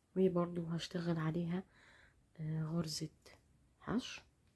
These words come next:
وغرزة عمود. هاجي هنا في غرزة اهي الغرزة التانية هقفل فيها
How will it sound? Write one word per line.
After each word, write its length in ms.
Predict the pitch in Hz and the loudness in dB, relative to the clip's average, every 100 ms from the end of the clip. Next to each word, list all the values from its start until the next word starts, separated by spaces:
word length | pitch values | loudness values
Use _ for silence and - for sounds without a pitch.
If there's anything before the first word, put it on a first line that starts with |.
| _ _ _ - | _ _ _ -8
وغرزة 440 | 160 165 165 160 170 - - - _ - | -4 -2 -2 -2 -4 -6 -20 -20 _ -6
عمود. 320 | 160 143 139 _ - - _ _ - - _ _ _ _ _ _ _ _ _ _ _ _ _ _ _ _ _ _ - _ - | -2 -2 -4 _ -20 -20 _ _ -20 -20 _ _ _ _ _ _ _ _ _ _ _ _ _ _ _ _ _ _ -20 _ -6
هاجي 400 | 180 180 165 170 | 4 6 6 2
هنا 220 | 175 214 - _ _ _ - _ | 2 0 -2 _ _ _ -20 _
في 180 | - 180 | 0 4
غرزة 500 | 170 175 170 180 220 - | 6 6 4 2 2 2
اهي 280 | 165 175 - | 2 2 2
الغرزة 440 | 165 160 175 165 156 | 0 2 2 2 -2
التانية 480 | - 170 180 220 - _ _ _ _ _ - - _ _ _ | -2 0 4 2 0 _ _ _ _ _ -20 -20 _ _ _
هقفل 360 | - - - 160 | 0 0 2 -2
فيها 540 | - 175 170 170 175 | -2 0 2 2 2